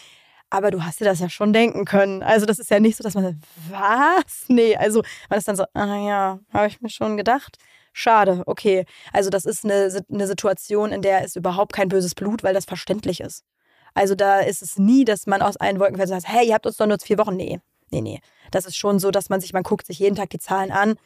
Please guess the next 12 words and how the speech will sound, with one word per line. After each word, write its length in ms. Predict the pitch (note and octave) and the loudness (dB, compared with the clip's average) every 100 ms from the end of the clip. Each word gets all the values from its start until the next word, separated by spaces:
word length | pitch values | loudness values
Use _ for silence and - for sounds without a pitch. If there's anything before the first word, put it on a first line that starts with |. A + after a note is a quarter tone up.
| _ _ _ - | _ _ _ -12
und 100 | - | -6
merkt, 300 | F#3+ G3 - | -2 -2 -2
okay, 260 | - - F#3 | -12 -6 -6
die 160 | F#3 | -6
kriegen 640 | - - G#3 G#3 G#3 G3+ F3+ | -12 0 4 4 2 -2 -12
die 60 | E3+ | -10
Kurve 360 | - G#3 F#3+ | 0 2 2
nicht, 380 | F#3+ G3 - - _ _ _ - | -2 -4 -10 -20 _ _ _ -12
egal 280 | G3+ G3+ G3 | -2 0 2
was 100 | G3 | 0
wir 80 | F#3+ | 0
machen. 500 | F#3+ F3 F#3+ F#3+ | -2 -2 -10 -12